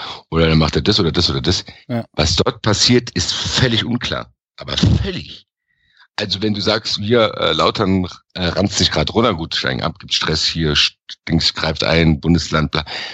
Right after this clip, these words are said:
Speaker 1: Was dort geschieht, ist für mich völligst unklar, ehrlich gesagt. Der kann ja von je, von einem auf den anderen Tag kann der ja auch sagen, ja, hier zieh ich mal Geld, aber wieder habe hier. Und dann stehen die da.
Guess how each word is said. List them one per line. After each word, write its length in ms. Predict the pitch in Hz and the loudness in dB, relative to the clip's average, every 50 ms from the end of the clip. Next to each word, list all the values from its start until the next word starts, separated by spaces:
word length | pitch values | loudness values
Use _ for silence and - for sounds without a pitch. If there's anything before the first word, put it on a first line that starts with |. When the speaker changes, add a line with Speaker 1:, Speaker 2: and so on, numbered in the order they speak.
| - - - - _ _ _ _ _ _ _ | -16 -18 -20 -20 _ _ _ _ _ _ _
Speaker 1:
Was 220 | - 80 76 - - | -2 0 0 0 0
dort 300 | - 113 139 156 - - | 2 2 2 0 0 -2
geschieht, 400 | 117 - - - 104 92 - - | 0 0 0 0 0 -4 -6 -6
ist 160 | - 82 - | -6 -6 -4
für 140 | - - 90 | -2 2 4
mich 200 | 92 92 87 - | 4 4 4 2
völligst 640 | - - - - - 135 123 127 131 127 - - - | -2 -6 -8 -2 0 0 2 2 2 2 2 2 2
unklar, 440 | 110 117 120 117 - - 73 67 50 | 2 2 2 2 0 0 -2 0 0
ehrlich 260 | 57 60 65 64 - | -2 -4 -6 -8 -12
gesagt. 320 | - 60 62 60 60 - - _ _ _ _ _ _ | -10 -6 -6 -6 -6 -8 -12 _ _ _ _ _ _
Der 80 | 67 | -10
kann 220 | 67 - 95 101 104 | -4 0 2 2 4
ja 80 | 104 | 2
von 280 | 98 - 98 92 90 87 | 2 2 2 2 4 2
je, 380 | 82 78 80 95 107 113 - - _ _ - - - _ _ | 2 0 0 0 0 -2 -2 -6 _ _ -20 -20 -20 _ _
von 180 | - - - 76 | -10 -6 -4 -2
einem 240 | - - 127 143 135 | 0 0 2 2 2
auf 140 | 120 117 | 2 2
den 100 | 107 131 | 2 2
anderen 160 | 120 117 113 110 | 4 4 2 2
Tag 200 | - 113 107 - | 0 -2 -2 -2
kann 180 | - 110 107 | 0 0 0
der 100 | 101 101 | 0 0
ja 80 | 98 95 | 0 -2
auch 80 | 98 | -2
sagen, 240 | 92 - 104 92 90 | -2 -2 -2 0 0
ja, 60 | 85 76 | -2 -2
hier 180 | 69 73 71 | -4 -6 -8
zieh 120 | 67 - 92 | -10 -10 -8
ich 80 | 90 | -6
mal 100 | - 107 | -6 -6
Geld, 260 | 92 - 120 120 - - | -4 -2 -2 -2 0 -2
aber 160 | 110 101 92 | -4 -4 -2
wieder 200 | 110 113 107 80 | -2 0 0 0
habe 200 | 65 60 55 58 | -2 -4 -6 -8
hier. 140 | - 57 - - _ - - - - - - - - - _ _ _ _ - - | -10 -10 -10 -14 _ -20 -18 -16 -14 -14 -14 -16 -18 -20 _ _ _ _ -10 -4
Und 100 | 78 76 | -2 -2
dann 100 | 76 73 | 0 0
stehen 260 | - - - 123 113 | 2 2 4 4 4
die 80 | 80 71 | 2 2
da. 240 | 58 57 67 - | 0 -2 -4 -4